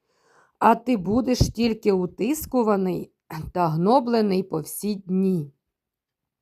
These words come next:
І ти збожеволієш від того, що бачитимуть очі твої.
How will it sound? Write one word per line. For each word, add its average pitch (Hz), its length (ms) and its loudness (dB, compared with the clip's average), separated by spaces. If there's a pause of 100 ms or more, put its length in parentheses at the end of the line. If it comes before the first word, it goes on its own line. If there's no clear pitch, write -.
(280)
І 220 160 2
ти 226 220 -2
збожеволієш 202 1000 0
від 175 280 -6
того, 208 540 0 (460)
що - 280 -4
бачитимуть 208 960 0
очі 208 420 0
твої. 156 640 -6